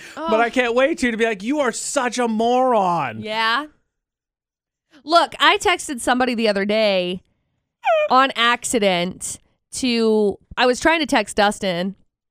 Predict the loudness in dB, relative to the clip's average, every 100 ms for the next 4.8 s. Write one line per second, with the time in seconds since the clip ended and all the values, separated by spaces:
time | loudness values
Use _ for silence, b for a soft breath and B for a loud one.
0 | -4 0 0 -2 -2 0 0 0 0 0
1 | 0 -2 0 0 0 2 0 0 _ _
2 | _ _ -6 -4 -4 -6 -12 _ _ 0
3 | 2 2 2 0 0 0 0 0 2 2
4 | 2 0 0 0 2 2 0 -4